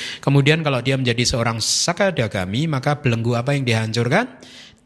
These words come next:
Tidak menghancurkan belenggu apapun, tetapi hasrat indrawi dan kehendak jahat menjadi lemah, ya. Eh, karena alasan seperti ini. Dikatakan di dalam kitab komentar itu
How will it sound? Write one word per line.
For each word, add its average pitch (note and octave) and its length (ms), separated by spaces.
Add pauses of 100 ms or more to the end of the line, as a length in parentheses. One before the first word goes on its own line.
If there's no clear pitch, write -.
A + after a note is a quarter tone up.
Tidak C3 400
menghancurkan G#2+ 800
belenggu G2+ 240
apapun, G#2 540
tetapi B2+ 500
hasrat F#2+ 560
indrawi A2+ 560
dan G#2 160
kehendak G2+ 460
jahat G#2+ 340
menjadi G#2 560
lemah, F#2 420 (280)
ya. F#2+ 260 (1160)
Eh, A#2 380 (260)
karena C3 260
alasan B2 560
seperti A#2 400
ini. G2 120 (1120)
Dikatakan G#2 880
di G#2+ 80
dalam G2+ 240
kitab G#2 240
komentar G2+ 800
itu G2 560